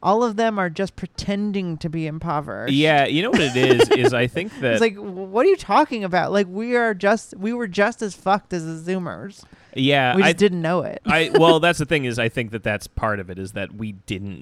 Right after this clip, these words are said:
Speaker 2: know it. Like, we, we had this early stage where it was like, "Hey, maybe, you know, it could work out for us."
Speaker 1: <laughs> Yeah.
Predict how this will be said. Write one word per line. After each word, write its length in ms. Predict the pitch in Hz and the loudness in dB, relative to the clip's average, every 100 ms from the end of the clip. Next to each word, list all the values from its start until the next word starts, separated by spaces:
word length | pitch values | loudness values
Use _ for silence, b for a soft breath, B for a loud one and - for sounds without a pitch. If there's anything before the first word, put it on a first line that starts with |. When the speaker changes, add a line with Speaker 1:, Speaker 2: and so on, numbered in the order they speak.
| 95 | -10
Speaker 2:
know 280 | 92 92 | -8 -6
it. 180 | 90 - | -8 -8
Like, 220 | 110 101 - | -8 -8 -10
we, 340 | 120 113 110 | -10 -8 -8
we 200 | 117 113 | -4 -2
had 120 | 117 | -2
this 160 | 110 - | -4 -6
early 360 | 110 113 107 | -4 -2 -4
stage 600 | 101 - 113 101 101 92 | -8 -6 -4 -4 -6 -8
where 140 | 110 104 | -10 -8
it 80 | 98 | -8
was 100 | 110 | -8
like, 120 | 98 | -4
"Hey, 140 | 214 | -2
maybe, 420 | 269 160 202 135 107 113 151 _ 113 | 0 -2 0 -2 -4 -10 -20 _ -12
you 120 | 104 | -8
know, 200 | 95 98 | -8 -8
it 180 | - - | -10 -8
could 160 | 110 | -8
work 200 | 101 90 | -8 -10
out 200 | 90 92 | -8 -10
for 200 | - 87 | -10 -12
us." 220 | 87 - - | -10 -12 -16
Speaker 1:
<laughs> 40 | B B B 320 294 277 - | B B B -4 -2 -4 -6
Yeah. 280 | 202 247 | -6 -6